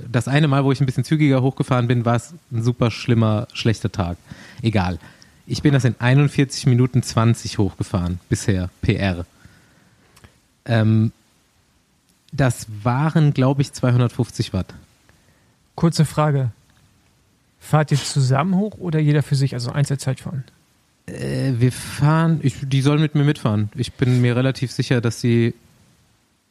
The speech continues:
Speaker 1: mich irgendwann dann stehen lässt.
Speaker 2: Weil, ja, genau, hat sie auf jeden Fall schon mal einen psychologischen
Speaker 1: <clears throat>
Speaker 2: Vorteil.
Speaker 1: Ja, genau. Also
Speaker 2: Mehrere.
Speaker 1: ich werd,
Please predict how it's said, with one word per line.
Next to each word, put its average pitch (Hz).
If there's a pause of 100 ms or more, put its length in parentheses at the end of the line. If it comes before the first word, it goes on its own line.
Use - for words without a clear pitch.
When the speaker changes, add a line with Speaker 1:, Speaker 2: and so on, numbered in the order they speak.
(320)
Speaker 1:
mich 127
irgendwann 127
dann 113
stehen 101
lässt. 92 (240)
Speaker 2:
Weil, 151 (120)
ja, 156
genau, 160
hat 143
sie 170
auf 165
jeden 151
Fall 151
schon -
mal 156
einen 143
psychologischen 151
Speaker 1:
<clears throat> -
Speaker 2:
Vorteil. 127 (240)
Speaker 1:
Ja, 110 (600)
genau. 101 (240)
Also 135
Speaker 2:
Mehrere. 147
Speaker 1:
ich 127
werd, 165